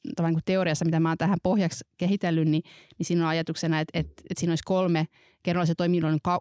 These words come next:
kolme tämmöistä pääulottuvuutta, eli, eli ensimmäinen on kerronnallinen tietoisuus, joka tarkoittaa just tietoisuutta näitä meist-, meitä ympäröivistä tarinamalleista. Ja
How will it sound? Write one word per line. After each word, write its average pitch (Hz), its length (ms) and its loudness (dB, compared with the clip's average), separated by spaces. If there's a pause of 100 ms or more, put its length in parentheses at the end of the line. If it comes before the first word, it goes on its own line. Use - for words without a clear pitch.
kolme 196 280 0
tämmöistä 151 380 -4
pääulottuvuutta, 160 1200 -2
eli, 156 240 -2 (240)
eli 156 320 -2 (100)
ensimmäinen 160 380 0
on 156 40 0
kerronnallinen 160 460 0
tietoisuus, 190 640 -2
joka 160 160 -2
tarkoittaa 151 380 -2
just 147 180 -4
tietoisuutta 156 640 -2 (360)
näitä 143 280 -2
meist-, 147 340 -2
meitä 151 200 0
ympäröivistä 151 500 -2
tarinamalleista. 151 1120 -2 (1300)
Ja 156 200 0